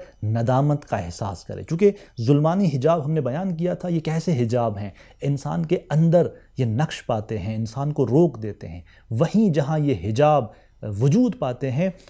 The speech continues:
وہیں انسان اپنے اس قلب کے اندر ندامت کا احساس کرے۔ وَإِسْتِغْفَارٌ بِاللِّسَانِ، پھر اسی ندامت کو اپنی زبان پر استغفار کی صورت میں لائے۔ وَالْقَصْدُ عَلَىٰ أَنْ لَا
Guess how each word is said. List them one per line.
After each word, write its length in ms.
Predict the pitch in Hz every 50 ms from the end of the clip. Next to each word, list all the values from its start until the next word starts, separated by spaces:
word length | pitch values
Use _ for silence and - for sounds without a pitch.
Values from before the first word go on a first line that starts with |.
| - -
وہیں 460 | 107 104 135 127 - 208 220 202 170
انسان 440 | - 139 135 131 - 151 160 165 156
اپنے 240 | 131 - - 143 135
اس 220 | 127 123 - -
قلب 320 | - 147 160 170 151 - -
کے 100 | 147 143
اندر 440 | - 120 127 127 127 151 175 185 180 - - - - - -
ندامت 640 | 113 113 120 123 131 139 147 165 165 160 156 - -
کا 140 | - 135
احساس 560 | 113 110 98 90 - - 120 110 101 - - -
کرے۔ 260 | - 95 95 98 98 - - - - -
وَإِسْتِغْفَارٌ 760 | 139 139 139 131 - 147 139 123 117 - 165 185 226 233 240
بِاللِّسَانِ، 720 | 214 196 165 160 147 139 139 135 - 151 156 170 165 143 117 - - _ _ -
پھر 80 | - 156
اسی 460 | 175 165 160 - - 202 196 180 - - - - -
ندامت 500 | 120 117 117 120 147 156 160 170 160 147
کو 100 | - -
اپنی 220 | 135 - 147 135 127
زبان 460 | 107 101 120 113 117 131 143 147 139
پر 140 | 131 135 117
استغفار 520 | 117 110 - 123 110 107 - 123 127 123
کی 140 | 117 123 117
صورت 380 | 104 - 127 120 123 120 - 113
میں 100 | 113 107
لائے۔ 260 | 104 104 104 101 98 - - - _ _
وَالْقَصْدُ 580 | 117 113 117 113 - - 180 175 - - - 147 -
عَلَىٰ 280 | 123 123 120 120 117 113 -
أَنْ 200 | 117 113 110 104
لَا 140 | 107 127